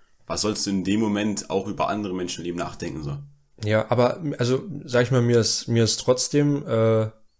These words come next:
Speaker 2: aufgefallen, dass manche Gedanken immer wieder kommen. Also manche
Speaker 1: Die
Speaker 2: The-
Speaker 1: gleichen Gedanken immer wieder?
Speaker 2: Ja, manche Themen, die, das sind, denk ich mal, einfach die Sachen, die einen am meisten beschäftigen.
Speaker 1: Ja.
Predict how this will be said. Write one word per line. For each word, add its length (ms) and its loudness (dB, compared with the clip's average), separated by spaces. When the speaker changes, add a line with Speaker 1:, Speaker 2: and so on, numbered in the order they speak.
Speaker 2:
aufgefallen, 460 2
dass 140 2
manche 300 2
Gedanken 420 2
immer 220 2
wieder 200 4
kommen. 300 -4
Also 200 2
manche 240 2
Speaker 1:
Die 100 2
Speaker 2:
The- 60 -2
Speaker 1:
gleichen 300 2
Gedanken 280 -2
immer 180 -4
wieder? 280 -2
Speaker 2:
Ja, 200 4
manche 340 0
Themen, 420 2
die, 260 2
das 160 0
sind, 100 2
denk 140 2
ich 80 -10
mal, 100 2
einfach 180 0
die 200 -2
Sachen, 280 0
die 80 2
einen 160 2
am 140 -2
meisten 300 0
beschäftigen. 580 -4
Speaker 1:
Ja. 260 -10